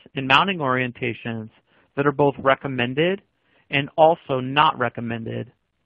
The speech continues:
I hope that you have several positive takeaways from the content of this webinar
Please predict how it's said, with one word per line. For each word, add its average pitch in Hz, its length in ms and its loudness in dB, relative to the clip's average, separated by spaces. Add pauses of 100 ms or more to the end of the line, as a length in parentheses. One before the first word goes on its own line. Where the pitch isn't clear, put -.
(920)
I 147 120 2
hope 196 200 2
that 214 100 0
you 185 140 -2
have 151 160 4 (100)
several 156 240 2
positive 147 540 0
takeaways 127 600 2
from 139 140 -6
the 131 80 -4
content 135 520 -4
of 131 80 -6
this 127 200 -4
webinar 117 540 0